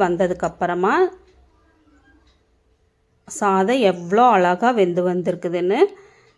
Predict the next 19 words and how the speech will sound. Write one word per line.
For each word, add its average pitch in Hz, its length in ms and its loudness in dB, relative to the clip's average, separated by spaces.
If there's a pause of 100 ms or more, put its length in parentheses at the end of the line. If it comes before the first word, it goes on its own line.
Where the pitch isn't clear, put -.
(1040)
இந்த 294 280 6 (100)
கருப்பு 226 320 6 (100)
உளுந்து 208 380 4
கடலைப்பருப்பு 185 680 0
சாதத்துக்கு 175 600 -2 (140)
நான் 165 240 -6
சைட் 202 340 2
டிஷ்ஷா 196 340 -2 (360)
எக்குமே 180 600 2 (640)
உருளைக்கிழங்கு 226 720 4 (140)
கத்திரிக்காய் 233 760 0
போட்ட 180 320 0 (180)
வறுவலும் 175 680 2
செஞ்சுருக்கேங்க. 170 680 -4 (420)
இந்த 196 120 2 (100)
கத்திரிக்காய் 247 600 2
உருளைக்கிழங்கு 196 640 2
வறுவல் 170 480 2
வந்து 170 260 -2